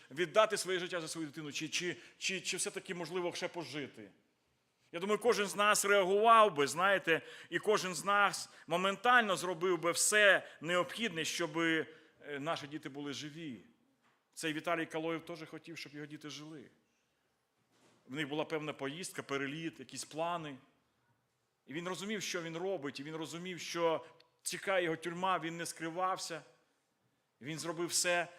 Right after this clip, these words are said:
щоби, якби, на його думку, ця справедливість восторжествувала, як говориться, да? Чи бачив Бог, чи бачили ангели Божі на страждання Ісуса Христа,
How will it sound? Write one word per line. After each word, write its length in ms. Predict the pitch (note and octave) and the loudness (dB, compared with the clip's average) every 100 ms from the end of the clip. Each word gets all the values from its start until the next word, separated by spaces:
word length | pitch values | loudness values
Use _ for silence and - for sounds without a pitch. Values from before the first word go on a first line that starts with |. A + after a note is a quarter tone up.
| - | -12
щоби, 560 | - D#3+ E3 E3 C#3 B2+ | -6 -4 -2 -2 -4 -8
якби, 480 | D3+ C#3+ C#3 D#3 D3 - - _ - _ _ _ _ _ _ _ _ _ C3+ E3 | -6 -6 -4 -4 -4 -10 -20 _ -20 _ _ _ _ _ _ _ _ _ -20 -6
на 120 | F3+ | -4
його 160 | F3+ | -4
думку, 320 | E3 G#3 D#3 D#3+ | -4 -6 -8 -8
ця 200 | E3 D3+ | -6 -8
справедливість 640 | - F3+ F3+ G3 F3+ - | -6 -4 -2 -2 -2 -4
восторжествувала, 920 | C#3 C#3+ D#3+ D3 D3 D3+ C#3+ F3 E3+ | -8 -10 -8 -8 -8 -8 -2 0 0
як 100 | D#3 | -2
говориться, 500 | C3 D3 C#3 A#2+ - | -4 -6 -6 -6 -10
да? 220 | A#2+ C#3 D#3 _ _ _ _ _ _ _ | -10 -12 -12 _ _ _ _ _ _ _
Чи 160 | - F3 | -4 -4
бачив 500 | C#3 A3 B3+ - B3+ | 4 4 4 -2 -4
Бог, 520 | D3+ D#3+ C#3 - - _ _ _ _ _ _ | -2 0 0 -2 -12 _ _ _ _ _ _
чи 120 | - | -10
бачили 500 | C3+ F3+ G3 F#3 F3+ G3 | 0 4 4 2 -2 0
ангели 440 | F#3+ E3 D3+ D3 | -2 -2 -6 -6
Божі 600 | A#2+ D#3 D#3+ B2 B2 A#2 - _ _ - | -6 -2 -2 -2 -8 -8 -14 _ _ -10
на 100 | B2 | -10
страждання 540 | - B2+ A#2 A#2+ A2 | -8 -10 -8 -10 -10
Ісуса 320 | G#2 G#2 - | -16 -16 -16
Христа, 380 | G2 G#2 - | -18 -18 -20